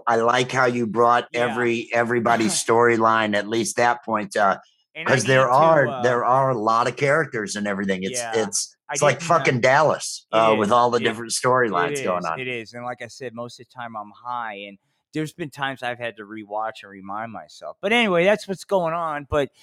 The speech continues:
Speaker 2: you know, I, I, but also put a lot of s-, lot of effort into kind of interviews and other shit here too. So, I mean, you know, I really enjoyed doing this, and, you know,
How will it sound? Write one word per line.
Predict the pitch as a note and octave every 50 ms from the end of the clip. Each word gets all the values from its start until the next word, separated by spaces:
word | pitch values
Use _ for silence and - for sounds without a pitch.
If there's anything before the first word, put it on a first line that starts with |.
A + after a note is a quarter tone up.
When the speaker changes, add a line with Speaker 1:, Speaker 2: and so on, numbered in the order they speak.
| - - _ _
Speaker 2:
you | - F3+ F3
know, | E3+ D#3+ D#3+ D#3+ - _ _ -
I, | D3 D3 D3 C#3 - - -
I, | C3+ C#3+ B2+ G#2 _ _ _ -
but | D#3+ D3
also | D3 D3+ E3 F#3 F3+ - - D3+ C#3 C3+ C#3 C#3 _ _ _ _ _ _ _ _ _ _ _ _
put | - E3+ E3+ F3 F3 - _ -
a | C3+ C#3
lot | C#3 C#3 D3 D3+ D#3
of | D#3 D3
s-, | - - _ _ G#2
lot | B2 B2+ C3+ C#3 D3
of | D3 C#3 B2+ B2 A#2 - _ _ _ -
effort | C3 C#3 C3+ - C3+ C3
into | C3 B2+ A#2+ A#2+ - B2 A#2+
kind | - - C#3 C#3+ C#3 C#3
of | C3 B2 A#2 _ _ _ _ _ _ _ _ _ _ _ _ _ _ -
interviews | E3+ F#3 F#3 F3+ E3 C#3 E3+ E3+ E3+ E3+ E3 D3+ -
and | D3+ C#3+
other | D3 D3 C#3 C#3+
shit | B2 - - C#3+ B2+ A2+ G2+
here | G#2+ B2+ C#3 C3 A2+ G#2
too. | - - - A2+ G2 E2 C#2 C#2
So, | - - - A2 G#2 G2+ G2+ G2+ G2 -
I | G2 G#2+
mean, | A2 A2 G#2+ G#2+ G#2+ G#2 G2 -
you | A2+ G#2+
know, | G#2+ G#2 G#2 G#2
I | - A2 A#2+
really | A2+ A#2 A#2+ B2 B2 B2
enjoyed | A#2+ A#2 A#2 A#2+ A#2 A2+ A2 G#2
doing | A2+ A2+ A2 A2 G#2+
this, | G#2+ G#2+ G#2+ - -
and, | G#2+ G2+ G2+ F#2+ -
you | G#2+ A2 G#2
know, | G2+ F#2+ F#2 F#2 F#2